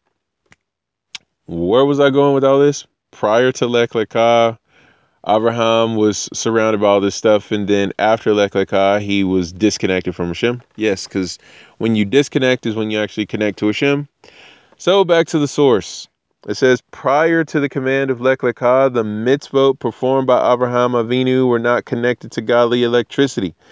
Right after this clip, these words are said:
That makes the mitzvah alive and effective. Hashem had not yet connected the mitzvot to godliness."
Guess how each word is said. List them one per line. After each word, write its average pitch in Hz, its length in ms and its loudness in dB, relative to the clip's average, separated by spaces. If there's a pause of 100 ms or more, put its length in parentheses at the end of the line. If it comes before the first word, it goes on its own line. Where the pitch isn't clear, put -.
(220)
That 110 100 2
makes 120 260 0
the 123 60 -2
mitzvah 120 300 0
alive 120 340 4
and 120 80 -2
effective. 117 500 -2 (340)
Hashem 127 600 0
had 123 220 2
not 120 260 0
yet 127 280 0
connected 110 920 -4 (520)
the 104 100 -2
mitzvot 110 600 2
to 104 120 -4
godliness." 90 760 -2